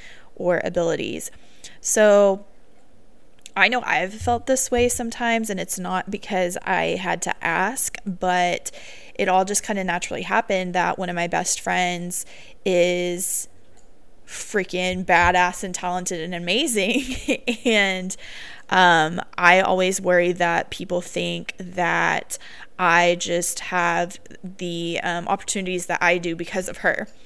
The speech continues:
Like, because I'm friends with her, that's the only reason why I get to do the things I do. And I've struggled with how I feel about that personally. And, um, you know, I've even had that conversation with her, and she's like,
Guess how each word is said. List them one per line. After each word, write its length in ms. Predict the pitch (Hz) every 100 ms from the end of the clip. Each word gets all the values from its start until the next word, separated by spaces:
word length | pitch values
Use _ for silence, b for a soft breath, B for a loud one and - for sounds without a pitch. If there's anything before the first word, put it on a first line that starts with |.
| B B
Like, 140 | 190 185
because 260 | 180 214
I'm 120 | 214 208
friends 200 | 196 185
with 120 | 196
her, 140 | 170
that's 220 | 175 170
the 80 | 180
only 180 | 180 175
reason 380 | 165 170 175 170
why 520 | 170 165 165 160 - B B -
I 100 | 170
get 160 | 175 170
to 80 | 175
do 160 | 170
the 120 | 170
things 220 | 170 170 170
I 120 | 165
do. 380 | 175 165 170 190 - - - - - -
And 100 | 190
I've 240 | 190 196
struggled 400 | - 185 185 175
with 260 | 185 175 -
how 180 | - -
I 200 | 208 262
feel 200 | - 185
about 220 | 175 180
that 160 | 180 -
personally. 640 | 214 214 196 185 180 185 B B B B B -
And, 580 | 208 208 196 190 185 - -
um, 560 | 190 175 - - 220 - - - - - - - - -
you 80 | 190
know, 100 | 170
I've 180 | 185 196
even 160 | 190
had 140 | 202 185
that 120 | 175
conversation 520 | - - - 180 -
with 120 | 180 -
her, 120 | 202
and 160 | 175
she's 180 | - 190
like, 280 | 175 165